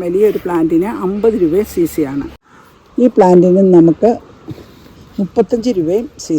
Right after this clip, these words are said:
സി ആണ്. ഇതൊരു പോത്തോസ് തന്നെയാണ്. ഈ പോത്തോസിന് നമുക്ക്, ഇത്രയും വലിയ പോത്തോസിൻ്റെ വില എഴുപത്തഞ്ച് രൂപയും സി സി ആണ്.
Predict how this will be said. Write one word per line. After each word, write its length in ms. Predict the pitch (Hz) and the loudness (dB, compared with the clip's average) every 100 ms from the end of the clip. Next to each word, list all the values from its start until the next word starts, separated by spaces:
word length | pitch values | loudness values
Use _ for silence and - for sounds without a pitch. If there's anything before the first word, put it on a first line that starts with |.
| - | -4
സി 80 | 139 123 | -8 -10
ആണ്. 120 | 131 - - 196 | -18 -20 -20 0
ഇതൊരു 260 | 214 202 - | 4 4 6
പോത്തോസ് 380 | 170 147 180 - | 4 6 4 4
തന്നെയാണ്. 400 | 180 175 160 175 247 - - | 6 6 6 4 2 -2 0
ഈ 40 | 208 185 | 2 4
പോത്തോസിന് 560 | 165 175 170 - 180 220 180 | 2 4 2 2 2 4 4
നമുക്ക്, 320 | 165 - 226 - - - - | 4 2 -4 -4 -14 -18 -10
ഇത്രയും 240 | 208 220 185 | -6 -4 -2
വലിയ 260 | 180 226 240 | -2 -2 0
പോത്തോസിൻ്റെ 540 | 180 151 170 - 175 175 | -2 -4 -8 -6 -4 -2
വില 140 | 160 202 226 - - 190 | -4 -6 -10 -16 -10 -2
എഴുപത്തഞ്ച് 520 | 190 208 226 240 240 220 | 0 0 0 -2 -2 -4
രൂപയും 300 | 160 185 240 - | -2 -2 -4 -6
സി 100 | 175 156 | -8 -6
സി 80 | 156 131 | -6 -8
ആണ്. 140 | 135 | -10